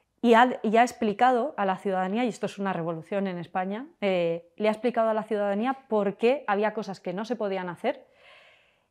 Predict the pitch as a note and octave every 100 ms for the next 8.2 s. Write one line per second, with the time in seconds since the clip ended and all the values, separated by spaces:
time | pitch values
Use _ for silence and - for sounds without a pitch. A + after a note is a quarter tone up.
0 | _ _ _ - A#3 D#4 - - _ -
1 | G#3 G3+ F#3 B3+ G#3 F#3+ D4+ F#3+ - -
2 | F#3 G3 G3 F3+ B3+ F3+ G3+ F#3 F3 F3+
3 | F3+ - F3+ F3+ F3+ F3+ F#3 F#3+ G3 G3
4 | F#3 F#3+ F#3+ G#3+ G#3+ G3 F#3+ F#3+ F#3+ F#3+
5 | A3 B3 G3 F#3 F#3 G#3 F3+ F#3 G#3+ F#3+
6 | E3 D#3+ G3+ D#3 _ _ _ _ _ _
7 | _ _ _ - - - _ - G#3 G3
8 | F#3+